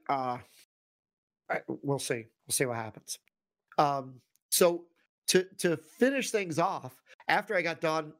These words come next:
and I was so frustrated, this afternoon I'm looking at my email and, and I got an email from Line six 'cause I closed both my tickets 'cause now I don't need their frickin' help.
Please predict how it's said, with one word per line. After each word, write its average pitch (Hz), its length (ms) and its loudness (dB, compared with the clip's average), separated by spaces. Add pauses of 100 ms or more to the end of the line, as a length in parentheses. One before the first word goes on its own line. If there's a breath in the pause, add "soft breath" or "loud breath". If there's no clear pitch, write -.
and 147 140 0
I 139 80 0
was 135 160 -4
so 156 120 2
frustrated, 135 600 -2
this 143 200 0
afternoon 160 500 -2
I'm 127 100 -2
looking 151 220 -2
at 147 80 -2
my 143 160 -2
email 160 440 0
and, 135 200 -4 (420 loud breath)
and 147 120 4
I 147 100 0
got 165 140 0
an 165 160 -6
email 175 320 0
from 127 160 -12
Line 135 260 -2
six 147 320 -2
'cause 127 180 -4
I 139 60 2
closed 165 420 -2
both 147 220 -4
my 143 100 0
tickets 156 380 -4
'cause 120 200 -6
now 139 120 2
I 131 60 0
don't 123 180 -6
need 143 180 -2
their 151 120 0
frickin' 160 280 -4
help. 160 260 -2